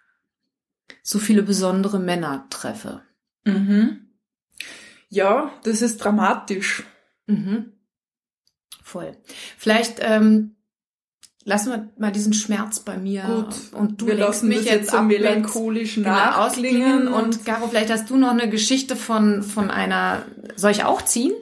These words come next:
Speaker 1: Du hast ja auch Karteikärtchen.
Speaker 2: Ja.
Speaker 1: Soll ich eine ziehen?
Speaker 2: Wieso nicht?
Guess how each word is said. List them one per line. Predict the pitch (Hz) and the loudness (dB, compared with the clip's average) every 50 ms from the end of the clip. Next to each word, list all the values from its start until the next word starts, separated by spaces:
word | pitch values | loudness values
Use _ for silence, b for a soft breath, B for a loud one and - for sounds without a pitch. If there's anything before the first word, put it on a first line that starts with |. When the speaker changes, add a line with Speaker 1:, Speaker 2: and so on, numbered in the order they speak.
| - - | -8 -6
Speaker 1:
Du | - 226 | -2 -2
hast | 220 214 | 0 0
ja | - - - | 0 0 0
auch | - - | 0 0
Karteikärtchen. | - - - - 156 - - - 156 151 151 - - 160 147 147 233 294 | 0 -2 -2 -2 -4 -4 -2 -2 -4 -4 -4 -6 -8 -8 -6 -6 -6 -4
Speaker 2:
Ja. | 392 494 539 494 - - - | -4 -4 -4 -6 -8 -12 -12
Speaker 1:
Soll | - - 220 233 | -6 -4 -2 -2
ich | 247 - | 0 0
eine | 262 269 269 269 | 0 0 0 0
ziehen? | - 330 233 214 | 0 2 2 2
Speaker 2:
Wieso | 214 226 220 269 269 | 2 0 -2 -4 -6
nicht? | 311 330 | -4 -2